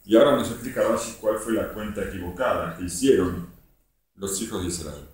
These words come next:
Cuando Moshe subió al monte, Amar Laem, Lesof Arbaim Yom Ani Ba. Hashem se fue y dijo, "Después de los cuarenta días, al final de los cuarenta días yo voy a ir. Betoch Shesh Shaot, Bayom." Y esto ya era en la mitad del día.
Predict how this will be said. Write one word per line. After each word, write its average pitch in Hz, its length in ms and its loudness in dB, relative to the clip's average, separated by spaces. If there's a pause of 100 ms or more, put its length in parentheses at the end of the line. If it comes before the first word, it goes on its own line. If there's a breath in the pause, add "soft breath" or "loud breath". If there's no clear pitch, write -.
(500)
Cuando 156 300 6
Moshe 170 340 8
subió 190 320 10
al 165 140 10
monte, 120 680 6 (220)
Amar 170 400 6
Laem, 123 720 8
Lesof 175 520 8
Arbaim 175 460 10
Yom 220 200 10
Ani 160 260 8
Ba. 107 500 6 (1000)
Hashem 185 220 -2
se 175 140 -2
fue 175 220 2
y 160 60 10
dijo, 160 500 2
"Después 151 320 6
de 170 100 8
los 165 80 4
cuarenta 156 380 6
días, 156 220 8
al 120 100 0
final 180 240 2
de 185 60 8
los 160 100 6
cuarenta 151 280 4
días 156 140 8
yo 139 120 2
voy 113 140 8
a 95 100 8
ir. 90 340 -2 (640)
Betoch 381 420 8
Shesh - 320 8
Shaot, 196 640 8
Bayom." 127 640 4 (140)
Y 165 160 8
esto 170 140 4
ya 165 180 6
era 160 140 6
en 135 60 2
la 127 100 2
mitad 151 240 4
del 131 200 8
día. - 460 6